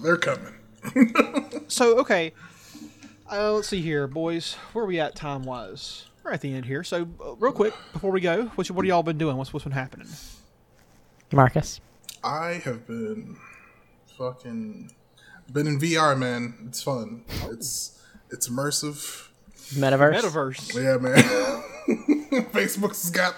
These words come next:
Speaker 1: got hooks in me, man.
Speaker 3: Did you play Resident Evil four?
Speaker 1: Yes. Yes, I did. It's
Speaker 3: I heard it was fun.
Speaker 1: it's very fun. It's very fun.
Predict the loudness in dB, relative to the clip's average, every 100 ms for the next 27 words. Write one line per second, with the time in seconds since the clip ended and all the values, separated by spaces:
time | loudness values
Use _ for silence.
0 | -8 -20 _ -4 -2 -2 -4 -4 -4 -4
1 | -6 -6 -8 -10 -14 -20 -8 -4 4 8
2 | 10 8 6 6 4 4 4 2 -2 -12
3 | -20 -20 -18 -10 -2 2 2 0 -4 -4
4 | -4 -6 -8 -12 -8 -8 -6 -6 -6 -8
5 | -10 -10 -6 -4 -4 0 4 4 4 2
6 | -2 -2 -10 -16 _ -6 -4 -4 -4 -4
7 | -4 -8 -14 -14 -14 -16 -20 -20 _ _
8 | _ _ _ _ _ -20 -20 -16 -12 -12
9 | -14 -18 -20 -20